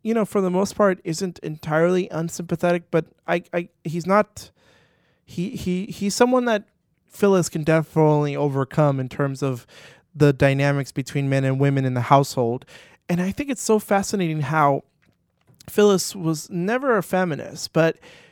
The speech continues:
she, she definitely wa-, had a lot of things that feminists definitely advocated for, you know, women's employment and all that stuff.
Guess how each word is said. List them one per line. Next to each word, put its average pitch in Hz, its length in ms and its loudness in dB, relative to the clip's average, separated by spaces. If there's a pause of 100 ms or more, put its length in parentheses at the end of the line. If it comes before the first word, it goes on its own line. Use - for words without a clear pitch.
(200)
she, - 300 -12 (240)
she - 200 -10
definitely 240 440 0
wa-, 208 320 0
had 196 200 -4
a 202 60 0
lot 202 240 2
of 185 80 -2
things 180 400 -6
that 139 180 0
feminists 147 760 -4 (840)
definitely 160 320 0
advocated 139 540 -4
for, - 360 -8
you 147 140 -6
know, 139 100 -2
women's 139 540 -2
employment 135 1000 -6
and 123 360 -8
all 123 240 -4
that 110 180 -6
stuff. - 540 -14